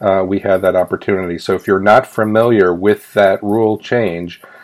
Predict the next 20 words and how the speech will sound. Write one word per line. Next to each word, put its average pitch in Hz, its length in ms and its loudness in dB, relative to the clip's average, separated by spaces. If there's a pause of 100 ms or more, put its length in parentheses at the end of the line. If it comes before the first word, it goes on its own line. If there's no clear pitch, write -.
(200)
uh, 90 240 0
the 90 100 -10
policy 101 460 0
and 95 140 -6
regulatory 95 520 -2
revisions 95 520 -2
in 95 100 -4
response 95 560 -6
to 98 80 -12
covid 95 300 -2
nineteen, 107 720 -6 (480)
um, 95 580 -8
in 98 140 -4
this 95 160 -6
public 95 340 -4
health 87 220 -4
crisis, 117 640 -4 (340)
spend - 440 -2
some 147 240 -4
time 107 560 -2